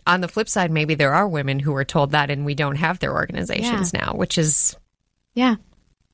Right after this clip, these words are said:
Speaker 2: Which is why it's so important for us. Like, as, in the time that I never have, I try to have every conversation, even if it's for five minutes, with a woman who's like, "I'm thinking about starting this idea." And I'm like, "Yes, you should definitely start your idea. You know, you should definitely do it. Take the next ten steps."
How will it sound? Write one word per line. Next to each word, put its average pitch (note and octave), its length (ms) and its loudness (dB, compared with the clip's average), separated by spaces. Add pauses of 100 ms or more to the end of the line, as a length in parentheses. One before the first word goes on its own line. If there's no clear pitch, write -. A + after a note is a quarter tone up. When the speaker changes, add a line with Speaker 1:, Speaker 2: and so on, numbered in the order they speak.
(280)
Speaker 2:
Which C4 160 4
is A3+ 100 2
why A3+ 180 4
it's F3+ 100 -8
so A3 160 0
important F#3 320 0
for - 240 -6
us. - 520 -2 (420)
Like, F#3 140 2
as, F#3+ 140 2 (260)
in F#3+ 340 4
the F#3 160 6
time G3 360 4
that F#3 80 4
I E3+ 80 4
never E3+ 260 4
have, D#3 300 2
I D#3 80 2
try D#3+ 220 0
to E3 60 2
have D#3+ 260 2
every E3 320 2 (160)
conversation, D3+ 720 0
even D#3+ 160 2
if D#3 80 0
it's D3+ 100 0
for D#3 100 0
five D#3 280 0
minutes, D3 260 2
with D#3+ 100 -2
a E3+ 60 0
woman F#3 220 4
who's D3+ 100 4
like, D#3+ 140 0 (200)
"I'm E3+ 120 2
thinking F#3 280 4
about E3+ 140 2
starting D#3+ 220 0
this - 140 -4
idea." - 380 -6 (240)
And E3 80 0
I'm E3+ 60 6
like, F3 240 4
"Yes, - 460 0 (260)
you F#3 80 -2
should F3 340 -2
definitely G#3 300 2
start - 240 -2
your D#3 140 -2
idea. D3+ 440 -6 (480)
You F3+ 120 6
know, D#3+ 80 6
you D#3+ 100 4
should D#3+ 220 -2
definitely E3 340 2
do E3 140 -2
it. - 100 -6
Take - 220 -4
the F3 80 4
next E3+ 240 2
ten - 180 -2
steps." - 480 -8